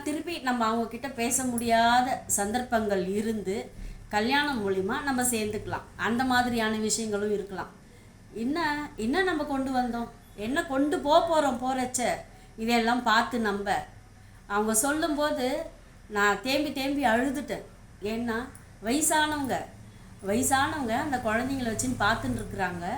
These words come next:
கடமைகளை செய்ய வேண்டியவங்க ஒதுங்கிட்டாங்க. வயசான காலத்துல அந்த குழந்தைய ஒருத்தர் கையில புடிச்சு கொடுக்கணும். இப்ப கல்யாண செலவுக்கு என்ன பண்ணுவாங்க, அந்த கல்யாணத்துக்கு என்ன பண்ணுவாங்க, ஏது பண்ணுவாங்கன்னு தெரியாத ஒரு வயசான அம்மா அந்த பொண்ணை வச்சுக்கின்னு குழந்தைங்களோட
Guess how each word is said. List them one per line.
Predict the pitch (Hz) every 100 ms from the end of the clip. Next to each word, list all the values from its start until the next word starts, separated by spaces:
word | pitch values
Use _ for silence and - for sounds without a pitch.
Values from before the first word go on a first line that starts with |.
| 262
கடமைகளை | 214 214 311 285 262 220
செய்ய | 214 247 285
வேண்டியவங்க | 240 208 214 233 254
ஒதுங்கிட்டாங்க. | 208 247 269 190 170 165 180 254 - - - - - -
வயசான | 208 302 320 311 285
காலத்துல | 247 247 240 247 269
அந்த | 247
குழந்தைய | 240 214 247 240 247 262
ஒருத்தர் | - 208
கையில | 220 240
புடிச்சு | 233 208 202
கொடுக்கணும். | 214 214 208 175 175 240 - - - -
இப்ப | 214 240
கல்யாண | 240 262 294 302
செலவுக்கு | 269 233 285 302 240
என்ன | 214
பண்ணுவாங்க, | 208 190 190 180 175
அந்த | 226 285
கல்யாணத்துக்கு | 196 196 269 311 302 262 233
என்ன | 208
பண்ணுவாங்க, | 208 190 185 175 170 180 269 262
ஏது | 226 262
பண்ணுவாங்கன்னு | 233 208 202 196 196 208 208
தெரியாத | 196 196 180 202
ஒரு | 233 190
வயசான | 190 196 220 240
அம்மா | 208 214
அந்த | 202 185 190
பொண்ணை | 196 214
வச்சுக்கின்னு | 196 - 196 180 180 202 - - - - - - - - -
குழந்தைங்களோட | 240 294 311 285 254 240